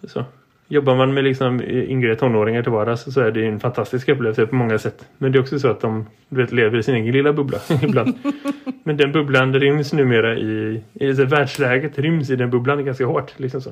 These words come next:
Speaker 1: om man tänker. Så att det, jag märker det som är deras N O-lärare, att de har massa frågor, eh,
Speaker 2: Mm.
Speaker 1: så.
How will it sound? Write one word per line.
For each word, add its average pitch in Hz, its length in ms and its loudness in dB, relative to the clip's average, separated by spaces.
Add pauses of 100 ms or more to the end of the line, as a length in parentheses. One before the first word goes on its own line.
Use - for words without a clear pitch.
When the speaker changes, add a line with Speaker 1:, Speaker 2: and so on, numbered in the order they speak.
(120)
Speaker 1:
om - 80 -14
man 127 120 -6
tänker. 123 240 -8 (220)
Så - 120 -6
att 135 80 -6
det, 143 200 0 (720)
jag 151 120 4
märker 170 220 2
det 117 180 4
som 139 180 0
är 120 100 4
deras 113 180 2
N 117 160 0
O-lärare, 98 320 2
att 135 100 -2
de 123 140 0
har 123 60 0
massa 117 240 -2
frågor, 131 440 2 (200)
eh, 131 100 2
Speaker 2:
Mm. 117 120 2
Speaker 1:
så. 110 80 0